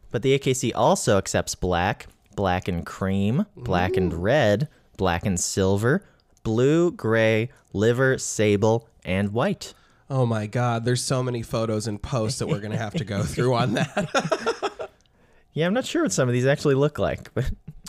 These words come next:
Speaker 2: Sable is a car made by Buick.
Speaker 1: Oh.
Speaker 2: Right? Did they
Speaker 1: Do the
Speaker 2: make the
Speaker 1: dogs
Speaker 2: Buick?
Speaker 1: do look
Speaker 2: Or was
Speaker 1: just
Speaker 2: that
Speaker 1: like
Speaker 2: the
Speaker 1: that?
Speaker 2: Lincoln? Or was it the Oldsmobile?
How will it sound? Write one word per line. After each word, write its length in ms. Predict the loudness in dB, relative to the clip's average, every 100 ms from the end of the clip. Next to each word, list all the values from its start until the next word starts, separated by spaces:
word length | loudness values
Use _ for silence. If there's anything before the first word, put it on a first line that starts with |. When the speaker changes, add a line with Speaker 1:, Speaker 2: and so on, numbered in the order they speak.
| -10
Speaker 2:
Sable 840 | -4 2 2 2 4 4 4 0
is 360 | 0 0 0 -8 -12 _ _ _ _ _ _ _
a 120 | -6 -6
car 360 | -4 -2 0
made 240 | 0 -2 -2
by 160 | -4
Buick. 600 | -2 0 0 -2 -8 -20 _ _ _ _ _ _ _ -10
Speaker 1:
Oh. 360 | -8 -6 -10 -14 -20 -20 -10
Speaker 2:
Right? 340 | -6 -4 -6 _ -12 -12 -6
Did 140 | -6 -2
they 80 | -2
Speaker 1:
Do 40 |
the 0 |
Speaker 2:
make 180 | -2 -4
the 60 | 0
Speaker 1:
dogs 320 | 4 4 0
Speaker 2:
Buick? 40 |
Speaker 1:
do 120 | 0
look 120 | 2 4
Speaker 2:
Or 20 |
was 80 | 2
Speaker 1:
just 120 | 4
Speaker 2:
that 60 |
Speaker 1:
like 140 | 4 4
Speaker 2:
the 60 | 4
Speaker 1:
that? 200 | 4 2
Speaker 2:
Lincoln? 280 | -2 -6 -4
Or 80 | -2
was 140 | 0
it 40 |
the 80 | 0
Oldsmobile? 720 | -2 -2 -2 -4 -4 -4 -6